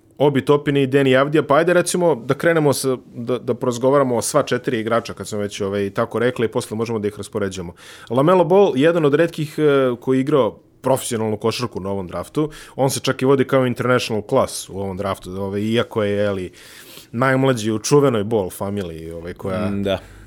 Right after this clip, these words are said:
Speaker 1: ovaj, drma kroz, eh, kroz Sjedinjene Američke Države i njen profesionalni sport. LaMelo Ball je odigrao ono malo sprdnje po onom nekom klubu, sad sam zaboravio
Speaker 2: New Zealand
Speaker 1: kako se
Speaker 2: Breakers, da.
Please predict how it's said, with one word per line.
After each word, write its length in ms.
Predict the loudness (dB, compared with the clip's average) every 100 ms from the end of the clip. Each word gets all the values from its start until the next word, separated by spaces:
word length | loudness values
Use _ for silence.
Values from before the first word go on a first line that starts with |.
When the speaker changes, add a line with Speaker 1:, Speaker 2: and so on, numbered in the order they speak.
| -8
Speaker 1:
ovaj, 380 | -2 0 2 2
drma 340 | 2 2 0
kroz, 440 | -2 -4 -4 -4 -2
eh, 180 | -2
kroz 200 | -4 -6
Sjedinjene 400 | -4 -4 -2 -2 0
Američke 380 | 0 0 -4
Države 400 | -4 0 0 2
i 40 | 0
njen 180 | -2 -2
profesionalni 560 | -4 -4 -6 -4 -4
sport. 380 | -8 -2 -2 0
LaMelo 280 | 0 2 0
Ball 240 | 0 0
je 260 | 2 2 0 -8 -20 -20 -20 -4
odigrao 460 | 0 2 4 6 6
ono 320 | 4 4 2
malo 280 | 4 2 2
sprdnje 400 | 2 0 2 -4
po 160 | -2 0
onom 320 | 0 -2 -4 -6 -10 -12 -12
nekom 380 | -6 -4 -4 -8
klubu, 340 | -2 -2 -2
sad 180 | -4 -6
sam 100 | -6
zaboravio 200 | 0 4
Speaker 2:
New 80 | 6
Zealand 180 | 6 4
Speaker 1:
kako 80 | 0
se 40 |
Speaker 2:
Breakers, 320 | -2 -2 -10
da. 160 | -8